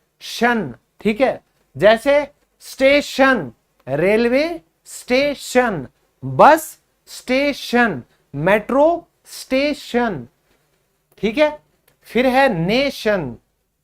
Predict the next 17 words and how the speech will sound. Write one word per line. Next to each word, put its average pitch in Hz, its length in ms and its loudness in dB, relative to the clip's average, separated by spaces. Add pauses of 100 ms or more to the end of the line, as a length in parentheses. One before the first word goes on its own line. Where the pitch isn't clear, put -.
(260)
नेशन 202 680 0
यानी 185 280 -2
कि 240 180 -2
राष्ट्र, 175 680 0 (680)
राष्ट्र। 170 560 0 (520)
फिर 220 200 2
है 269 300 2 (100)
अटेंशन, 294 1000 4 (720)
अटेंशन, 254 1040 0 (480)
ये 175 160 0
भी 226 160 -2
क्या 214 260 0
है? 285 360 -2 (800)
अटेंशन 196 840 -2 (400)
यानी 190 240 -2
कि 240 160 -4
ध्यान, 170 580 0